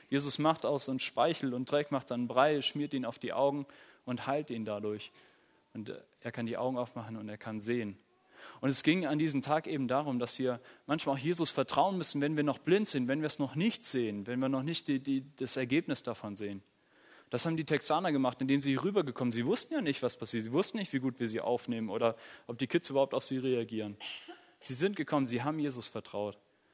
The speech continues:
Und das ist genauso auch die Einladung an uns oder ganz besonders an dich auch. Ich weiß nicht, welche Lebenssituation du dich gerade befindest, wo du im Leben du gerade blinde Flecken hast. Aber die Einladung steht, vertraue diesem Jesus.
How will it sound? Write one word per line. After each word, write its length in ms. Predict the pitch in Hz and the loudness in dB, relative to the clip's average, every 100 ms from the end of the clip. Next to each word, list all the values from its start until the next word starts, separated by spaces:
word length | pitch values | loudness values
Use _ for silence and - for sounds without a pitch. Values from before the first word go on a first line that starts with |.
| _ _ _ | _ _ _
Und 80 | 113 | -6
das 100 | 120 | -2
ist 40 | |
genauso 340 | - 131 139 135 | 0 2 2 0
auch 100 | 123 | -2
die 160 | 117 | -4
Einladung 400 | 104 123 123 120 | -2 -2 -2 -2
an 120 | 110 110 | -4 -2
uns 300 | 147 170 120 | -2 -2 -2
oder 280 | 117 110 - | -4 -4 -8
ganz 180 | - - | -10 -6
besonders 380 | 127 123 127 113 | -4 -4 -4 -4
an 140 | 113 | -4
dich 240 | 143 - | -4 -6
auch. 260 | 117 104 - _ _ _ - | -8 -8 -10 _ _ _ -16
Ich 120 | 110 | -4
weiß 160 | 147 156 | -2 0
nicht, 140 | 135 | 0
welche 180 | 151 139 | 2 4
Lebenssituation 720 | 151 165 147 139 131 - 160 | 2 2 0 -2 0 2 2
du 80 | 139 | 0
dich 140 | 127 | -2
gerade 260 | - 143 139 | 2 2 2
befindest, 640 | 120 - 175 185 120 - - - - _ | -2 -6 -4 -2 -2 -6 -18 -20 -20 _
wo 200 | 127 165 | 0 2
du 100 | 160 | 2
im 140 | 135 135 | 0 -2
Leben 200 | 139 139 | -2 -2
du 80 | 120 | -4
gerade 300 | - 127 117 | -4 -4 -2
blinde 300 | 120 127 117 | -4 -4 -6
Flecken 400 | 123 123 110 104 | -8 -8 -10 -10
hast. 240 | 101 - _ _ _ _ _ _ - | -12 -14 _ _ _ _ _ _ -12
Aber 140 | 113 | -6
die 140 | 120 98 | -4 -4
Einladung 420 | 135 139 123 120 | -2 -2 -2 -6
steht, 380 | - 131 117 - _ | -4 -2 -4 -6 _
vertraue 480 | - 110 123 123 127 | -16 -10 -4 -4 -4
diesem 300 | 120 120 117 | -4 -6 -6
Jesus. 500 | 120 117 104 104 | -4 -6 -6 -10